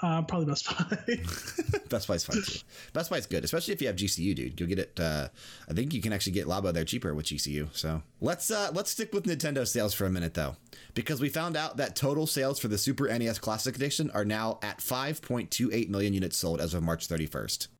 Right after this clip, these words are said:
Speaker 1: Wow, they made that many.
Speaker 2: And they're making more. It's a-, as of last week,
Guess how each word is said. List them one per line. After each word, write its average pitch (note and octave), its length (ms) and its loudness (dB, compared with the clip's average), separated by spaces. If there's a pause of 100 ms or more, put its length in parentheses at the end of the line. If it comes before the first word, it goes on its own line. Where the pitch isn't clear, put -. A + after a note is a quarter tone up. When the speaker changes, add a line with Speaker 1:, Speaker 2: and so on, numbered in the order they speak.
Speaker 1:
Wow, D3 580 2
they D#3 120 6
made E3+ 320 4
that F3+ 180 2
many. E3+ 460 4 (320)
Speaker 2:
And A2 180 2
they're A2+ 80 4
making G2+ 300 2
more. F2+ 280 4
It's G#2+ 300 0
a-, A#2+ 180 -2
as C3+ 160 0
of E3 120 0
last C#3+ 280 -2
week, B2+ 300 0